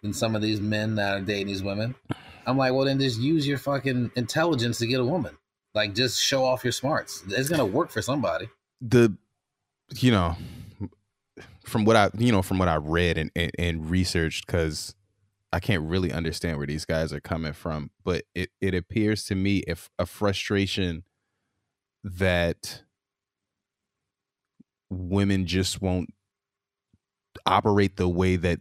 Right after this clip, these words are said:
Speaker 2: these men think that they should. And the irony of that is, I feel like a boy doesn't become at least a young man until he understands, like, no, bro, she's a woman and she's gonna be a woman. She's not, her,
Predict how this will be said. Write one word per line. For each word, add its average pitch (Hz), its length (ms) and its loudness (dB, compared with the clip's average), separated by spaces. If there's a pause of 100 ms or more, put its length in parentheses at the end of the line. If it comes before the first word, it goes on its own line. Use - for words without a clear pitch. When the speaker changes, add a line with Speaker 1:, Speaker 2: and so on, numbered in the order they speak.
Speaker 2:
these 98 460 2
men 92 320 2
think 95 240 0
that 87 140 -2
they 87 140 2
should. 101 560 2 (460)
And - 160 2
the - 100 2
irony 147 440 4
of 90 200 2
that 85 300 0
is, 90 400 2
I 92 80 2
feel 110 220 4
like 98 340 2 (100)
a 95 100 2
boy 107 320 6
doesn't 101 380 2 (200)
become 95 720 2
at 98 120 2
least 104 220 2
a 90 60 4
young 104 400 2
man 87 320 2
until 90 320 0
he 92 120 4
understands, 90 880 0 (800)
like, 92 160 2 (120)
no, 107 200 6
bro, 87 140 2
she's 95 220 2
a 92 60 4
woman 92 300 2
and 85 100 0
she's 85 200 -2
gonna 85 220 0
be 82 180 0
a 80 60 2
woman. 90 320 2
She's 82 220 -4
not, 87 160 0
her, 92 120 4